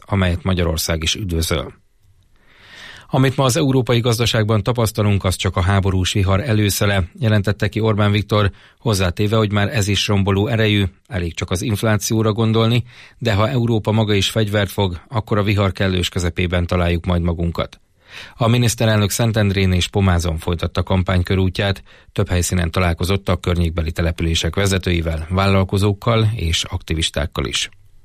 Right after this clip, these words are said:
Az ukrán biztonsági szolgálat és a kémelhárítás merényletkísérleteket hiúsított meg Volodymyr Zelenszky ukrán elnök és más magasrangú ukrán politikai, illetve katonai vezetők ellen.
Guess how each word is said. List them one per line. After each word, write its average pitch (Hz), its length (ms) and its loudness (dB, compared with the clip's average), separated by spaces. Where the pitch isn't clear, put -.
Az 135 180 2
ukrán 151 280 2
biztonsági 131 500 2
szolgálat 127 540 0
és 117 160 0
a 110 80 0
kémelhárítás 101 920 0
merényletkísérleteket 92 1200 0
hiúsított 101 580 0
meg 101 180 2
Volodymyr 98 440 2
Zelenszky 98 440 2
ukrán 101 360 0
elnök 104 300 2
és 98 180 0
más 98 260 2
magasrangú 87 520 0
ukrán 87 400 -2
politikai, 107 580 0
illetve 107 360 2
katonai 87 420 0
vezetők 90 480 0
ellen. 101 380 2